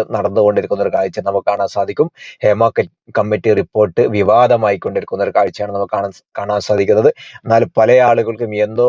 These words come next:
ഗാഡ്ഗിൽ കമ്മിറ്റി റിപ്പോർട്ട് പോലെ മറ്റൊരു കമ്മിറ്റിയാണ്. അറിയാത്ത ആളുകളൊക്കെ എന്താണ് ഹേമ കമ്മിറ്റി റിപ്പോർട്ട് എന്ന് പോലും അറിയാത്ത രീതിയിലാണ് കാര്യങ്ങൾ മുന്നോട്ട് പോയിക്കൊണ്ടിരിക്കുന്നത്. എന്തായാലും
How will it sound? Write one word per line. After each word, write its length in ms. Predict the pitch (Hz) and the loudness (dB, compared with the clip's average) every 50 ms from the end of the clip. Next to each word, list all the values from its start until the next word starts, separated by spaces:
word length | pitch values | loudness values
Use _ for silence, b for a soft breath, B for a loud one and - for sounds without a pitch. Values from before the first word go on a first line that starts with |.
| 123 117 | 0 2
ഗാഡ്ഗിൽ 440 | 101 104 107 107 107 107 123 120 - | 2 2 2 0 0 -4 -6 -6 -6
കമ്മിറ്റി 420 | - 123 113 110 107 92 - 113 | -6 -6 -6 -6 -6 -6 -4 -6
റിപ്പോർട്ട് 380 | 107 101 90 - 110 104 92 104 | -6 -6 -8 -10 -10 -10 -8 -4
പോലെ 260 | 95 101 104 104 107 | -2 0 2 2 2
മറ്റൊരു 340 | 104 98 92 - 110 104 98 | 2 0 -6 -8 -8 -6 -4
കമ്മിറ്റിയാണ്. 500 | 107 101 98 101 90 - - - 101 101 | -2 -2 -4 -4 -4 -2 -2 -2 0 -2
അറിയാത്ത 400 | 101 98 104 104 107 107 - - | -2 0 2 2 2 2 2 0
ആളുകളൊക്കെ 500 | - 101 101 104 101 - - - - 107 | -2 -2 0 -2 -4 -4 -6 -8 -8 -8
എന്താണ് 460 | 104 104 104 107 117 117 117 113 110 | -8 -8 -6 -2 0 0 0 0 -4
ഹേമ 360 | 98 101 104 104 101 107 101 | -4 -4 -4 -4 -2 -4 -4
കമ്മിറ്റി 400 | 101 - 92 98 95 90 - 101 | -4 -6 -12 -14 -14 -14 -12 -10
റിപ്പോർട്ട് 440 | 98 101 - _ 107 107 - - - - | -10 -12 -10 _ -6 -6 -6 -6 -10 -16
എന്ന് 200 | 104 104 104 107 | -8 -4 -4 0
പോലും 280 | 98 107 113 139 170 156 B B B B B B B B B B B B B | 2 2 2 2 0 -4 B B B B B B B B B B B B B
അറിയാത്ത 500 | 120 117 120 127 135 135 139 123 - 135 | 0 2 2 4 2 2 0 -2 -2 -2
രീതിയിലാണ് 540 | 123 123 117 113 113 113 104 104 104 104 104 | -2 -2 -2 -4 -2 -2 -2 -2 -2 -2 -2
കാര്യങ്ങൾ 380 | 90 101 98 98 101 98 98 95 | -2 -2 -2 -2 -2 -4 -6 -6
മുന്നോട്ട് 340 | 98 98 95 98 95 90 95 | -8 -8 -6 -6 -6 -6 -6
പോയിക്കൊണ്ടിരിക്കുന്നത്. 720 | 90 92 92 87 - 98 92 87 92 95 87 95 92 98 | -6 -6 -8 -8 -10 -14 -14 -14 -16 -16 -16 -14 -12 -10
എന്തായാലും 400 | 95 98 104 101 101 107 113 | -6 -4 -4 -2 -2 -2 -4